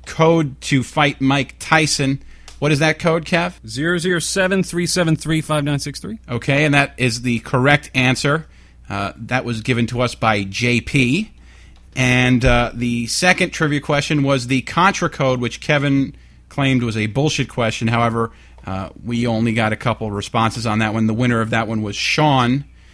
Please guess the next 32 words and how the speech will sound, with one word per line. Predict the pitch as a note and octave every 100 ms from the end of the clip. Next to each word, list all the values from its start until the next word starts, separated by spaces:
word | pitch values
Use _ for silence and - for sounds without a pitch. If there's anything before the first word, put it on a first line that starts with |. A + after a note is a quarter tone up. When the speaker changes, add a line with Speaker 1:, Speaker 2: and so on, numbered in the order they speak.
| - -
Speaker 1:
Now, | C#3
could | D#3
you | D3+
tell | C#3+ E3
us | D#3+ -
what | D#3+ D#3
the, | D#3+ D3+
uh, | D3+ D3+
Contra | - D3+ -
code | - D#3+
is | D#3+
there? | E3 C#3+
It's | -
up, | C#3 - D3
up, | C#3 -
down, | C#3 C3 C3 B2+
down, | B2+ B2 B2 B2 B2 A#2+ - - - - - -
left, |
Speaker 2:
Left, | B2+ C3+ -
Speaker 1:
right, | C3
Speaker 2:
right, | A#2+ A#2+
left, | B2+
Speaker 1:
left, | C3+ C#3+
right. | C3 A2
Speaker 2:
right, | G#2+
B | C3+ C#3+ B2+
A | B2+ B2+ B2
start. | - - B2+ A2 E2+ -
Speaker 1:
Okay, | G2 - E2+
there | G2+ B2
we | G#2+
go. | F#2+ F2+ -